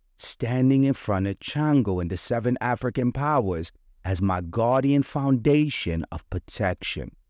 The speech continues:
You as a working prophet that is looking to operate as a temple priest should never do any form of divination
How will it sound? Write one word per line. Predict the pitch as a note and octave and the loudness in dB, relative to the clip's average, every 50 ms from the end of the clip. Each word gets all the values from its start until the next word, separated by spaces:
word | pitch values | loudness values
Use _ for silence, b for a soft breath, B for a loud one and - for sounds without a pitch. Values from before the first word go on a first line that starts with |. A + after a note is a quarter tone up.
| _ _ - - - _ _ _ _ _ _ _ _ - | _ _ -20 -20 -20 _ _ _ _ _ _ _ _ -4
You | A#2+ D3 A3 B3+ C#4 | 0 4 4 6 6
as | D#4+ G#3+ E3+ | 4 6 4
a | F#3+ | 4
working | F3 E3+ E3+ E3 - - D#3 D3+ | 6 6 4 2 4 4 4 4
prophet | C#3+ - - D3+ C3+ C3 - - A2 G#2 | 2 2 2 2 2 2 0 -2 -2 -2
that | A#2 A2+ | -2 -2
is | A2 A2 G2+ | -2 -2 0
looking | A#2 C#3 C#3 - D3 C3 | 0 0 2 2 2 0
to | - D3 - - | 0 0 -2 -2
operate | A#2 B2 - - A#2 A#2 A#2 A2+ G#2+ | -2 -2 0 0 2 2 2 2 0
as | - A2+ G#2 A2 | -2 -2 -2 -2
a | G#2+ | -4
temple | - - B2+ A#2 A2 - G#2 F#2+ | -4 0 0 0 2 2 0 -4
priest | - - C#3 C3 A#2 G2 E2+ E2 - - _ _ _ _ _ | -2 0 2 2 2 2 -2 -4 -8 -12 _ _ _ _ _
should | - - - D3+ C3+ A2 | -6 -2 0 0 2 4
never | C3 C3+ C#3 D3+ E3 F3+ F3+ E3+ F3+ F#3+ | 4 4 6 4 4 2 2 2 0 0
do | G3+ D#3 A2 G2+ C#3+ D3 D3 D#3 - _ - | 0 -2 0 2 4 4 4 2 -2 _ -4
any | C#3 C#3 C#3+ D3+ D#3+ E3 | 0 2 2 4 2 2
form | E3 - - - D#3 C#3+ C#3 C3+ C3+ C3+ C#3 - - | 0 -2 0 2 2 2 2 2 0 0 -2 -4 -6
of | F#2+ D#2+ | -6 -4
divination | - A2 G2+ F2 G2 F#2 F2+ F#2+ G#2 B2 C#3 D3 C#3 - - - C3+ C3+ C3+ D3 | -2 -2 -2 -2 -2 -2 0 0 2 2 4 2 2 0 0 0 0 2 0 0